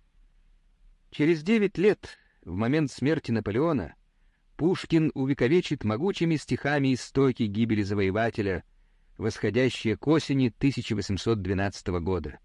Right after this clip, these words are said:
«Оцепенелыми руками, схватив железный свой венец, он бездну видит пред очами, он гибнет, гибнет, наконец.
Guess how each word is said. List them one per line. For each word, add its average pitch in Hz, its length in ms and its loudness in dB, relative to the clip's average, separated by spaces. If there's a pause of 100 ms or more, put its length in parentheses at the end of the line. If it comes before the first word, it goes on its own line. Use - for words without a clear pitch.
(920)
«Оцепенелыми 131 1000 2
руками, 127 720 0 (560)
схватив 127 640 2
железный 120 560 2
свой 123 340 0
венец, 113 460 0 (800)
он 120 280 2
бездну 120 640 2
видит 110 380 0
пред 101 220 0
очами, 101 640 0 (380)
он 104 260 0
гибнет, 113 640 0 (120)
гибнет, 143 540 2
наконец. 120 520 0